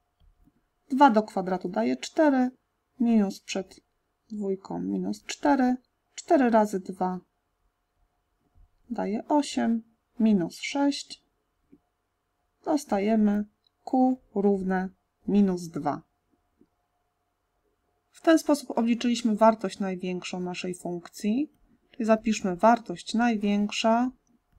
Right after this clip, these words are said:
wynosi q równe minus dwa. Zwróćmy uwagę, że,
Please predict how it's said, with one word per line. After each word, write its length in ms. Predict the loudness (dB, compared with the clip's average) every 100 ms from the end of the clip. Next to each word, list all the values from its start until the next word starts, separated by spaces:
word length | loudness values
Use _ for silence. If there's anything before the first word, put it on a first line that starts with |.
| -20 _ -20 _ _ _ _ _ _ _ _ _ _ _ _ -2
wynosi 680 | 2 2 2 -2 -8 -10 -12 _ _ _
q 300 | -2 0 0 -4 _ _ _ _ _ _ _ _ _
równe 300 | 0 2 2
minus 340 | 2 0 -2 -4
dwa. 300 | -10 -10 -10 _ _ _ _ _ _ _ _ _ _ _ _ _ _ _ _
Zwróćmy 280 | -4 2 2
uwagę, 400 | 2 0 2 0
że, 320 | 2 2